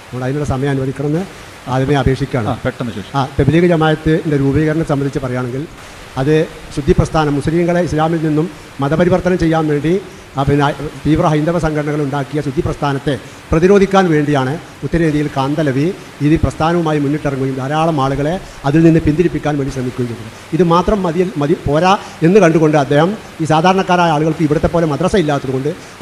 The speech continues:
Speaker 1: അവരെ ദി-, അവരെ തൗഹീദും അതുപോലെ ലാ ഇലാഹ ഇല്ലല്ലയും അതുപോലെ നിസ്കാരവും പഠിപ്പിക്കാൻ അവരെ വീട്ടിൽ നിന്ന് പഠിപ്പിക്കാൻ കഴിയില്ല. അവരെ ഒരു സ്ഥലത്തേക്ക് കൊണ്ടുപോയി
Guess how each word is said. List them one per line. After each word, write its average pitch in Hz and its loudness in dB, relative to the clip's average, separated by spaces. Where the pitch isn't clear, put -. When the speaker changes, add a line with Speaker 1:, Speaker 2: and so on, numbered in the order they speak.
Speaker 1:
അവരെ 175 4
ദി-, 160 2
അവരെ 180 2
തൗഹീദും 156 2
അതുപോലെ 165 2
ലാ 151 4
ഇലാഹ 185 4
ഇല്ലല്ലയും 160 0
അതുപോലെ 160 0
നിസ്കാരവും 175 -2
പഠിപ്പിക്കാൻ 156 -2
അവരെ 165 4
വീട്ടിൽ 185 0
നിന്ന് 185 2
പഠിപ്പിക്കാൻ 143 -2
കഴിയില്ല. 139 -2
അവരെ 170 4
ഒരു 156 -2
സ്ഥലത്തേക്ക് 160 -2
കൊണ്ടുപോയി 156 2